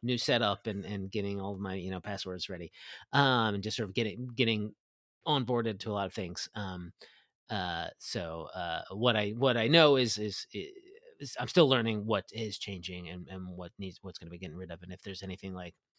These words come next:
um, a monster, for instance, that's really tied to sort of D and D lore,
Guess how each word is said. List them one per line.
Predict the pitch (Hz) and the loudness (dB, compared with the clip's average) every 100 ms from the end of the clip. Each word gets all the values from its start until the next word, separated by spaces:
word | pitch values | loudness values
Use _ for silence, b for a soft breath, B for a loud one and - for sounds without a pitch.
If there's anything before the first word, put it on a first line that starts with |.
| b b b b b - | b b b b b -6
um, | 98 92 87 87 _ _ - | -4 -4 -6 -12 _ _ -4
a | 120 | -2
monster, | 107 90 - - 87 95 - _ | -2 -4 -8 -10 -10 -10 -16 _
for | - - 101 | -16 -10 -10
instance, | - 95 | -10 -12
that's | 95 - - - _ _ _ - | -12 -12 -14 -14 _ _ _ -6
really | 131 123 120 113 104 | -2 0 2 2 0
tied | 92 - 107 98 92 | -4 0 0 0 -4
to | - 98 90 90 82 | -6 -6 -6 -6 -8
sort | 98 | -10
of | 87 _ | -12 _
D | - 104 104 | -6 -4 -2
and | 95 | -4
D | 101 98 | -4 -6
lore, | 92 104 104 87 90 | -2 0 0 -2 -8